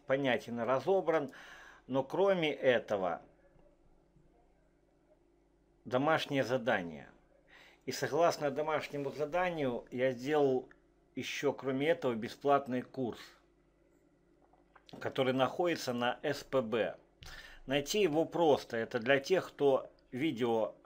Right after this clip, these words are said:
смотрит, нач-, начал только с этого. Значит, набираете, чтоб, если ссылки нету, S P B тире тут точка ру.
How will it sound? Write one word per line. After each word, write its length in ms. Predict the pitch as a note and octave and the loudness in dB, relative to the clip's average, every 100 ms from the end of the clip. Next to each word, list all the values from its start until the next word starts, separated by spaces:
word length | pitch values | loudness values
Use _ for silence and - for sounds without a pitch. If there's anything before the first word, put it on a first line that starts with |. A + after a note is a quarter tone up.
| _ | _
смотрит, 680 | - D3+ D3 - A2+ - - _ _ _ B2 | -12 0 0 0 -6 -8 -20 _ _ _ -4
нач-, 240 | B2+ - | -4 -4
начал 340 | D3 C#3 C3 A#2 | 2 2 2 -6
только 240 | B2 C3 | -6 -8
с 100 | - | -2
этого. 460 | G3 F#3+ C#3+ B2+ B2 - - - - C3+ | -2 2 4 4 2 -8 -16 -20 -12 -4
Значит, 320 | B2+ - C#3+ | -4 -4 0
набираете, 840 | C3+ D3+ E3 D3 B2 - A#2+ G#2 - - - - - - _ - | 2 4 6 6 6 2 -6 -6 -10 -14 -12 -14 -18 -20 _ -18
чтоб, 320 | - B2 - | -6 -6 -2
если 240 | D3 - | -2 -2
ссылки 380 | C3+ D3+ C3+ B2 | -4 0 -2 0
нету, 260 | A#2+ A#2 C3+ | 0 2 2
S 140 | B2 | 0
P 180 | - D#3 | 0 0
B 200 | C3+ C#3 | 4 4
тире 280 | - B2 B2+ | 4 0 0
тут 280 | - C3 - | 0 -10 -2
точка 380 | C3+ - - | -4 -2 2
ру. 80 | F3+ | 6